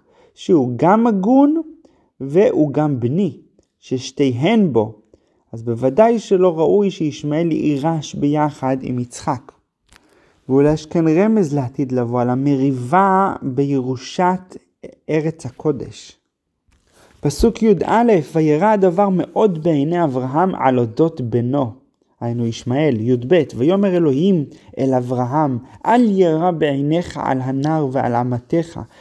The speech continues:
כל אשר תאמר אליך שרה, שמע בקולה,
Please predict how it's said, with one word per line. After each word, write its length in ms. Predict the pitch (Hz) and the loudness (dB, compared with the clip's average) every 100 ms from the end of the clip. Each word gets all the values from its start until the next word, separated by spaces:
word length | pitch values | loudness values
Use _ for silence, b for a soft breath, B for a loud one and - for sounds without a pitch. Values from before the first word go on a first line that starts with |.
| b b | b b
כל 200 | - 240 | 0 0
אשר 320 | 202 - 208 | 0 0 -2
תאמר 420 | 208 190 185 196 - - | 0 -2 0 -2 -4 -6
אליך 580 | 160 156 156 175 190 - | -4 -2 0 0 -2 -6
שרה, 580 | 160 - 131 131 160 208 | -8 -2 -2 0 0 0
שמע 600 | 202 - 151 139 151 226 | -2 -2 -2 0 -2 0
בקולה, 540 | 214 185 185 147 143 | 0 -2 -2 -2 0